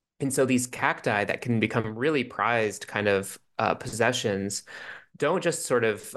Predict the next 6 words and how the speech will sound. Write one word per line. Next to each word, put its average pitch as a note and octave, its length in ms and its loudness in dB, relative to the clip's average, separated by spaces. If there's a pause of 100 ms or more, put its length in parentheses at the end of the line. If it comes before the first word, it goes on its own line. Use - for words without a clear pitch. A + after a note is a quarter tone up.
um, G#2+ 320 4
become A#2 360 2
important A#2 560 0
objects A2 520 0 (140)
of A2+ 140 -6
desire A2 680 2